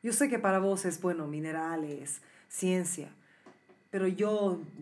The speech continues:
viniendo de otro lugar, digamos, ¿no? O sea, y otra gente, yo, yo soy una de muchas personas que te pueden decir,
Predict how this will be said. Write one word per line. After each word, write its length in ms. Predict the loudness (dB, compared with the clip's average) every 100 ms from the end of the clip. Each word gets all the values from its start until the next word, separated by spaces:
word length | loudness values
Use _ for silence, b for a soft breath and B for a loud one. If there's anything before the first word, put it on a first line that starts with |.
| -6
viniendo 480 | -2 2 2 2 0
de 100 | -2
otro 200 | -4 -4
lugar, 500 | -2 -2 -2 -6 -10
digamos, 420 | -12 -12 -14 -16
¿no? 160 | -14 -12
O 60 |
sea, 320 | -12 -12 -12 -10
y 200 | -8 -8 -8
otra 300 | -6 -4 -4 -8
gente, 420 | -8 -8 -10 -16 _ _ _ -14 -8
yo, 100 | -8
yo 140 | -6
soy 200 | -2 -2
una 240 | 0 2 2
de 100 | 0
muchas 360 | -2 -2 -4
personas 420 | -8 -8 -8 -8 -10
que 60 |
te 100 | -10
pueden 220 | -4 -2
decir, 360 | -2 -2 -2 -2